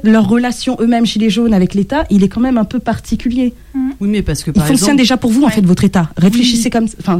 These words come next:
Speaker 1: tu vois ?
Speaker 3: Oui, mais parce que, par exemple, pour moi, une, une lutte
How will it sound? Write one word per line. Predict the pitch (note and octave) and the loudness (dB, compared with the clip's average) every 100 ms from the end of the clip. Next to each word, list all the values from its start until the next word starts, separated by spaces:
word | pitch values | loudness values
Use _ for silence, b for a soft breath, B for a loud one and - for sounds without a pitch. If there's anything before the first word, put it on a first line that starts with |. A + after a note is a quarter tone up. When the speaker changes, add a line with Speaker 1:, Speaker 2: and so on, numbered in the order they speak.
| E3 | -2
Speaker 1:
tu | |
vois ? | A3 A#3+ - | -4 -4 -6
Speaker 3:
Oui, | G#3+ A3+ | -4 -2
mais | G3+ D#3 | 0 -2
parce | D3+ | -4
que, | - D3 | -6 -8
par | C3+ D3+ | -4 -4
exemple, | C3+ C3+ E3+ | -4 -4 -4
pour | C#3+ C3+ | -4 -6
moi, | D#3 D#3 | -6 -4
une, | C#3+ C3 B2+ B2+ | -4 -4 -6 -8
une | D#3+ D#3 | -6 -6
lutte | E3 E3+ - - - | -6 -8 -14 -20 -20